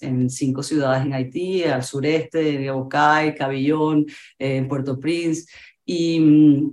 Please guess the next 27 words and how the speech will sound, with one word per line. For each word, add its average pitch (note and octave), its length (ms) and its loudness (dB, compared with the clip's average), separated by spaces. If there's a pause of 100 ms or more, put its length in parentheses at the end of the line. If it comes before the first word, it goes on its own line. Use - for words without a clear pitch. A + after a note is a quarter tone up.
(140)
y F3+ 120 0
de D#3 60 4
ahí D#3 200 6
me F3+ 100 0
aventé G3+ 400 0
a - 80 -2
ir A3+ 160 -4
a A3+ 40 -2
mi A3+ 100 -2
país, A3+ 420 -2
a D3+ 60 0
Venezuela. C#3 680 -4 (120)
Y - 100 -8
cuando D#3 180 4
llegué C#3 220 2
a D3 40 2
Venezuela, F#3+ 460 0
bueno, E3 220 4
me D#3 100 2
encuentro, C#3+ 560 -2 (400)
eh, - 320 -4
los D3 200 0
estereotipos, C#3 840 -4
como C3 200 -6
te C3 100 -6
venía C3 240 0
diciendo. C3 640 -4